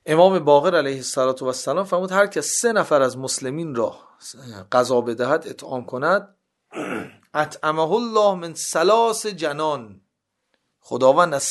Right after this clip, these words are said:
سه قسمت بهش او را اطعام بدهد، در ملکوت آسمان ها فردوس و جنت عدن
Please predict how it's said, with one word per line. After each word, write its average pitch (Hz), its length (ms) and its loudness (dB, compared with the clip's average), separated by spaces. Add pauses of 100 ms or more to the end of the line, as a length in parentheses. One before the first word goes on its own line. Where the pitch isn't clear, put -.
(400)
سه 240 240 8
قسمت 180 600 -4
بهش 151 480 -4
او 185 160 -12
را 160 140 -2
اطعام 127 400 -6
بدهد، - 540 -16 (400)
در 135 160 -4
ملکوت 143 580 -2
آسمان 123 520 -4
ها 117 380 -10 (220)
فردوس 151 920 -2 (520)
و 123 80 -8
جنت 135 560 0
عدن 196 640 0